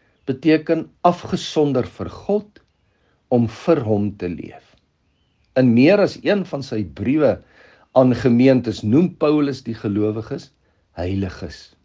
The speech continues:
Lees gerus die begin van sy briewe. Ek, gelowige van Jesus Christus, is heilig. Die Here Jesus maak elkeen wat in hom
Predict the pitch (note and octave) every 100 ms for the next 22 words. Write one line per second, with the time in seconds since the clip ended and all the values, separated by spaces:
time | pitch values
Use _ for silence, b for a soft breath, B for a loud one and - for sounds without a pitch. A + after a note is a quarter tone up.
0 | _ _ _ _ A#2+ D#3 - C3 C3 F3
1 | - A#2 G#2+ G#2+ - B2+ G#2+ - b b
2 | b _ - A2 G#2 - G#2+ F#2+ D2 F#2
3 | E2+ E2 - _ _ _ _ _ _ _
4 | _ _ _ _ - F#3+ G3 _ _ _
5 | - G2+ G#2+ E3+ G3 E3+ E3 D#3+ C#3 B2
6 | C3+ C#3+ - - - G3+ F#3 - - -
7 | _ _ _ _ _ _ _ _ _ _
8 | _ C3+ D#3 D#3 - - _ _ _ -
9 | _ D3+ G3+ E3+ - - - - _ _
10 | _ _ _ _ _ - A#2+ C3+ C3 A#2+
11 | C#3 D#3 D#3 C#3 B2+ B2+ C3+ - D#3 F#3
12 | - D3+ C#3 C3 A#2+ A2+ B2